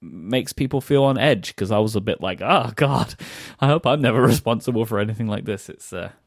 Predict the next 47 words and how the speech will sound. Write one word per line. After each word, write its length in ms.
yeah, 200
kinda, 280
kinda 180
wild, 400
really 200
wild. 280
All 80
right, 140
it's 80
time 180
to 80
do 160
some 200
hashtag 460
Ask 240
Upgrade, 440
but 100
today 460
I 60
wanna 200
thank 420
our 100
friends 300
at 60
Squarespace 840
for 120
helping 180
support 300
the 60
show 380
and 220
hashtag 440
Ask 260
Upgrade. 400
You 40
can 140
make 180
your 140
next 220
move 320
with 100
Squarespace 580
because 300
they 100
will 160
let 200
you 100